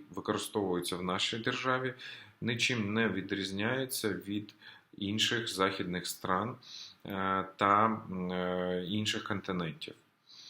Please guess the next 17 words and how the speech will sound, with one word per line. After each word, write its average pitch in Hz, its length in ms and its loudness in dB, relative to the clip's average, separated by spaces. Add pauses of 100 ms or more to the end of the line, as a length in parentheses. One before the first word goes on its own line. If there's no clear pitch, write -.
(400)
І 120 240 4
тому 131 360 2
ці 127 380 0
с-, - 340 0
терміни 117 540 6
проведення 107 640 2
первичних 107 580 -4
втручань 151 680 0 (100)
будуть 120 380 -4 (100)
майже 113 400 4
однаковими. 95 680 0 (1080)
І 110 240 4
реабілітація 95 760 2
таких 95 380 -6
дітей 113 580 -4 (280)
починається 110 760 0
з 98 300 0